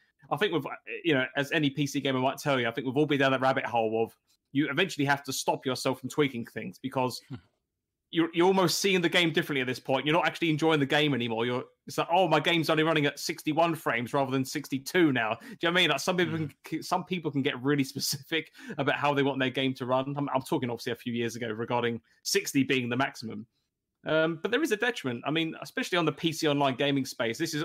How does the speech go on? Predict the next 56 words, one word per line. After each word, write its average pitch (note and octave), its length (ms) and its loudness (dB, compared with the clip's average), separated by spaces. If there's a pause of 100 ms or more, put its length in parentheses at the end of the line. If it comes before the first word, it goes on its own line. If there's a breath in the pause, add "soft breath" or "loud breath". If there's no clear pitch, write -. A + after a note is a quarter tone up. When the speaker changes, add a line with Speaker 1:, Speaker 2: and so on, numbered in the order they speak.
(140)
Speaker 1:
one D#3 240 0
of C#3 60 -2
the C#3 80 2
negative C#3+ 440 0
things B2+ 240 -4
I B2 60 -2
think C3+ 180 -2
that - 120 -14
crossplay B2+ 440 -2
has, A2+ 300 -4 (460 soft breath)
is C#3 160 -4
that, D3 200 2
yeah, D3+ 120 2
especially D#3 400 0
larger C#3 320 0
games C#3+ 220 2
like C3+ 120 -2
Fortnite, D#3 480 2
for F3 60 -4
example, F3 540 -2
I C3+ 40 0
think D3 240 -6
there's C#3 160 0
a C3+ 60 2
lot E3+ 200 2
of, B2+ 160 -4 (220)
you C3+ 80 -6
know, A#2+ 160 2
top D3 320 -4
streamers D3 540 0
and B2 320 -2
pro C#3+ 260 2
players C#3 400 2
that - 180 -6
turn D#3 400 2 (140)
a D3 60 -2
lot D#3 140 4
of D3+ 100 -2
their C#3+ 100 2
graphical E3 400 0
settings C#3 400 -2
right C#3+ 240 0
down D3 280 2
to - 100 -10
the C3 60 -4
point C3+ 260 -2
that - 120 -12
foliage D3+ 680 0
completely E3+ 320 -6
disappears F#3+ 540 -2 (400 soft breath)
because E3+ 260 4
you E3+ 100 0
can C#3+ 120 0
see F#3 260 0
people F#3 240 -4
better. G3+ 320 2